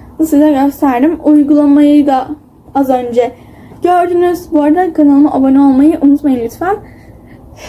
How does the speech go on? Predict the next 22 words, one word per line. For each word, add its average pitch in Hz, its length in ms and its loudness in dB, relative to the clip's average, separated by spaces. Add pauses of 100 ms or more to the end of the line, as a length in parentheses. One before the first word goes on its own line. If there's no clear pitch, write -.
(160)
Onu 269 220 2
da 254 100 0
bir 302 340 0
minik 269 360 0
hatırlatayım 285 680 0
ve 254 60 -2
like 254 280 -2
tuşuna 262 260 -6
basmayı 262 320 0
da - 80 -10
unutmayın. 311 500 -4 (880)
Hemen 359 200 0
size 311 240 2
beş 370 160 -2
saniye 302 340 2
veriyorum 262 380 0
şu 339 140 -6
an. 370 140 0 (220)
Altta 302 340 0
hemen 349 280 -2
yapabilirsiniz. 311 800 0 (840)
Beş, 277 480 -2